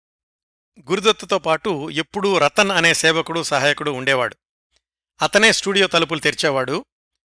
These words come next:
గురుదత్ తన ఆఫీసు గదిలోకెళ్ళి ఏసీ వేసుకుని కాసేపు కూర్చునేవాడు. ఆ అంతరంగంలో ఎన్ని ఘర్షణలు సుళ్ళు తిరుగుతున్నాయో అతనొక్కడికే తెలుసు.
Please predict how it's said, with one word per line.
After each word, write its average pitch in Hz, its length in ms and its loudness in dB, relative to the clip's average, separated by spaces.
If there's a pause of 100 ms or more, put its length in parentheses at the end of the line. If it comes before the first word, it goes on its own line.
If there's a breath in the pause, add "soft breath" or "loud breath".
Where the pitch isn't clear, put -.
(140)
గురుదత్ 196 480 0 (240)
తన 151 140 0
ఆఫీసు 160 400 2
గదిలోకెళ్ళి 147 840 0
ఏసీ 196 360 2
వేసుకుని 139 640 -4
కాసేపు 143 300 -2
కూర్చునేవాడు. 123 580 -6 (1040)
ఆ 139 200 2
అంతరంగంలో 175 640 2
ఎన్ని 160 360 -2
ఘర్షణలు 175 540 -2
సుళ్ళు 165 260 -6
తిరుగుతున్నాయో 151 800 -2 (440)
అతనొక్కడికే 135 640 -6
తెలుసు. - 340 -6